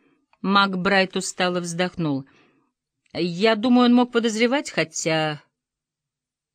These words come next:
Выбирать ему было не из чего. Либо умри, либо пройди сквозь строй.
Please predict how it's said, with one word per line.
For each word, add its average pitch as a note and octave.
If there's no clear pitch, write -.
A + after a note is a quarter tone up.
Выбирать E3
ему A#3+
было A3
не C#3
из G#2
чего. A#2
Либо D3
умри, C3+
либо F3
пройди B2
сквозь D#3
строй. G#3+